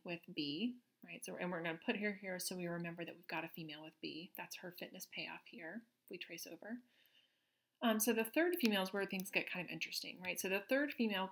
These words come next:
could choose to be monogamous with C, or she could choose to be the second polygynous female with male A. And you can see here that we've had a big jump in territory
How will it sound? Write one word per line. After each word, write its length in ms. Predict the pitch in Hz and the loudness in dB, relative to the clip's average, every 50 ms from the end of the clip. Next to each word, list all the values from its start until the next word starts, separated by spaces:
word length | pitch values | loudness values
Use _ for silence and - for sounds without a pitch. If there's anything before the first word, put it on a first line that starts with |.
| - - | 0 0
could 160 | - 294 302 | 0 0 2
choose 380 | - - - 233 214 208 208 - | 2 2 2 2 2 2 0 0
to 100 | - 196 | -2 0
be 380 | - 180 180 175 175 175 175 - - - _ - _ _ | 2 4 4 4 4 2 0 -4 -14 -20 _ -20 _ _
monogamous 580 | - 190 185 180 180 180 196 214 226 226 226 - | 0 2 2 4 4 4 4 4 2 2 2 2
with 160 | 254 247 247 - | 0 0 0 -2
C, 500 | - - - 180 165 160 185 214 233 233 - - - _ _ _ _ _ _ | -2 0 2 2 2 2 2 0 -2 -4 -6 -12 -14 _ _ _ _ _ _
or 160 | - 226 226 | 6 6 8
she 160 | 233 - - 233 | 8 6 6 4
could 140 | - 214 | 4 2
choose 240 | - - 202 190 185 | 2 2 0 0 0
to 80 | - 185 | 0 0
be 100 | 185 175 | 0 0
the 80 | 175 | 2
second 300 | 170 - 175 175 - 156 - - | 2 2 0 0 -2 -6 -6 -4
polygynous 540 | 180 165 160 170 160 156 165 - - - - - _ _ - | -2 -2 0 0 -2 -4 -4 -4 -4 -4 -6 -8 _ _ -8
female 460 | 170 143 147 143 143 135 147 165 175 _ _ - | -6 -6 -4 -6 -6 -8 -8 -12 -14 _ _ -10
with 120 | 175 175 - | -10 -8 -6
male 220 | 160 151 151 156 - - | -6 -6 -6 -6 -8 -4
A. 360 | 170 147 147 - - 196 202 - _ _ _ - - _ _ _ _ _ - - _ _ _ _ - | -4 -4 -4 -4 -8 -12 -18 -20 _ _ _ -20 -20 _ _ _ _ _ -10 -10 _ _ _ _ 4
And 100 | 190 185 | 6 6
you 80 | 190 190 | 6 2
can 140 | - 196 185 | 0 0 2
see 320 | - - - 294 294 294 | 2 4 6 6 6 4
here 260 | - 240 220 208 202 | 4 4 4 4 6
that 100 | 190 170 | 4 4
we've 140 | 180 196 185 | 2 2 2
had 140 | - 185 175 | 2 0 0
a 100 | 175 185 - | 0 0 0
big 340 | - 262 262 254 254 226 196 | 2 4 6 6 6 4 4
jump 360 | 180 - 202 185 180 180 175 - - - - _ _ - | 2 2 4 2 2 0 -2 -6 -14 -20 -20 _ _ -2
in 220 | - 180 175 175 175 | -2 -2 -2 -2 -4
territory 640 | - - 180 165 165 165 - 175 170 170 170 165 | -2 -2 0 -2 -2 -2 -2 -2 -2 -2 -2 -4